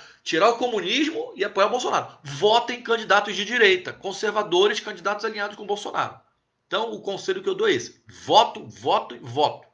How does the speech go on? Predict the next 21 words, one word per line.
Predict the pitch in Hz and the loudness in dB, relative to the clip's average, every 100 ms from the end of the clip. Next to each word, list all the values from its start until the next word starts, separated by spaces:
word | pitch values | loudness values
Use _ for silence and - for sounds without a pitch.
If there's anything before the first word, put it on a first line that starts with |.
| _ _ _ _ _ _ | _ _ _ _ _ _
Parem | 208 233 254 233 | 8 8 4 0
de | 220 | 2
eleger | 214 165 120 160 127 - - | 4 4 2 2 2 -2 -14
incompetentes, | 147 - 190 190 156 - 196 214 208 - - | -12 -4 -2 0 -2 -4 -8 -6 -8 -10 -8
analfabetos | 175 175 214 208 180 147 202 - | -4 2 2 2 2 2 -2 -4
funcionais, | 196 180 185 135 135 175 190 - - - - - - _ | -10 -6 -4 -2 0 2 2 -2 -10 -18 -20 -20 -20 _
pessoas | 196 190 - 220 220 | 6 6 6 4 4
que | 208 | 2
não | 190 240 247 | -2 -4 -2
têm | 220 220 | -4 -2
preparo, | 202 - 151 165 185 185 180 - _ | -4 -2 4 6 8 6 0 -10 _
por | 185 | 0
melhor, | 196 190 208 254 | 2 4 4 2
por | 214 202 | -2 0
mais | 269 | 0
popular | - 226 226 208 208 | 2 -2 0 2 2
que | 208 | 0
a | |
pessoa | 190 180 190 170 | -2 -2 -4 -6
seja, | - 175 180 151 | 0 4 4 2
bonita, | 139 170 135 143 180 180 131 | -2 -6 -6 -4 -4 -4 -8